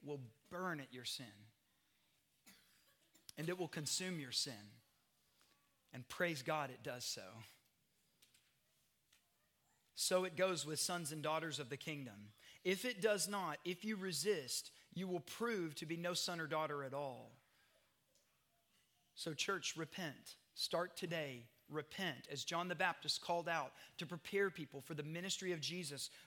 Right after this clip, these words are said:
repent and prepare for this good news that is coming to you.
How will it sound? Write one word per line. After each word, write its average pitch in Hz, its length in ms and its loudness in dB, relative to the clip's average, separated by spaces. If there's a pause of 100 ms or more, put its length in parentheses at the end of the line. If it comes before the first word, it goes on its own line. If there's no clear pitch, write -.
(100)
repent 170 760 -2 (360)
and 151 120 -4
prepare 190 420 0
for 170 140 -4
this 143 200 -2
good 160 240 -2
news 165 320 -2
that 143 140 -6
is 135 100 -6
coming 160 320 -4
to 123 60 -8
you. 113 300 -12